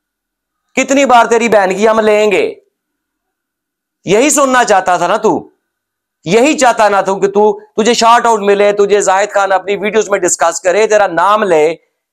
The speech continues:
तो चुई चावला, ये ले, अपनी माँ को भी और अपनी बहन को भी वीडियो सुनाना और उनसे बोलना कि, "अम्मा जी, इस बंदे को मैंने कुछ नहीं किया, सिर्फ आप दोनों को ठंडा करने के लिए इस बंदे को मैंने दोबारा जगाया है।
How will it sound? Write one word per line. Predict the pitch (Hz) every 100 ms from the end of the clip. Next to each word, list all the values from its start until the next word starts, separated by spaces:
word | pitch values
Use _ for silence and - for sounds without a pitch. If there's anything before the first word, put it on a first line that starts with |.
| _ 220
तो | 233
चुई | 254 269
चावला, | 269 240 247 269
ये | 220 247
ले, | 254
अपनी | 254 240 240 269
माँ | 214 226 247
को | 254
भी | 254
और | 240
अपनी | 233 240 269
बहन | 196 214 262
को | 262
भी | 254 226
वीडियो | 220 226
सुनाना | 208 185 160 147 113 - _ _ -
और | 220 233
उनसे | 233 233 240
बोलना | 208 196 233
कि, | 254
"अम्मा | 247 220 208 226
जी, | 196 269 277
इस | 277 233
बंदे | 196 214 226
को | 240
मैंने | 180 175 214 277
कुछ | - 202 196
नहीं | 196 -
किया, | 156 156 208 247 - _ _ _ -
सिर्फ | 294 302 202 202 196 - _ _ -
आप | 226 262 294 277
दोनों | 233 233 240
को | 233
ठंडा | 220 269 302 262
करने | 220 202 208
के | 190
लिए | 202 208
इस | 190
बंदे | 175 185 196
को | 196
मैंने | 180 175 190
दोबारा | 190 175 165 180
जगाया | 190 202 196 208
है। | 240